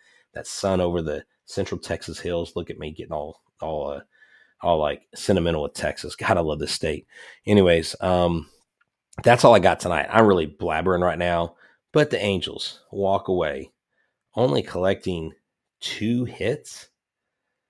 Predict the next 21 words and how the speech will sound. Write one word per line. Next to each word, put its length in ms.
That's 320
insane. 720
Enoli 280
Paredes, 540
one 200
inning, 400
one 240
walk, 320
two 120
strikeouts. 640
Brian 280
Abreu, 540
one 340
hit, 380
no 180
strikeouts, 540
but 140
clean 300
inning. 180
I 80
mean, 320